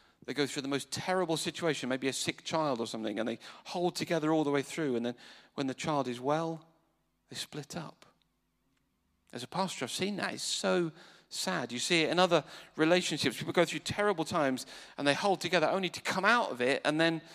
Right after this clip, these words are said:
to split up. And sadly, you see it in churches as well sometimes. They hold together through the tough times, and then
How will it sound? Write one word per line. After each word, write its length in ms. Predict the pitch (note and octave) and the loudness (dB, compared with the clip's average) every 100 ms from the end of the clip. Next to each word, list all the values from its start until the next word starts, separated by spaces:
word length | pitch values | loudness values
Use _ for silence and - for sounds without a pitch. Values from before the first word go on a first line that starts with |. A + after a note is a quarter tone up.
| - - | -20 -12
to 100 | - | -4
split 380 | D3+ - F3+ F3+ | -4 0 0 2
up. 100 | F#3 | 0
And 120 | C#3+ | 0
sadly, 340 | - G#3+ B3 C#3+ | 0 -2 0 -4
you 80 | |
see 180 | A#2 E3 | -2 -2
it 60 | D#3 | -2
in 100 | C3+ | -2
churches 480 | - G3 F#3 - A#2 | -4 -4 -4 -8 -8
as 140 | A#2 | -6
well 240 | C#3 C#3 | -6 -6
sometimes. 640 | A2+ G#2+ A2 - - - - _ _ _ _ - - | -8 -10 -10 -12 -14 -16 -20 _ _ _ _ -20 -10
They 100 | A2+ | -2
hold 220 | E3 E3+ | 0 -2
together 300 | D#3 F#3+ E3+ | -2 -2 -2
through 160 | C#3 D3 | -6 -6
the 100 | C3+ | -4
tough 220 | E3 - | -4 -2
times, 360 | F#3+ E3 B2 | 0 0 0
and 80 | B2+ | -2
then 160 | C3 | -2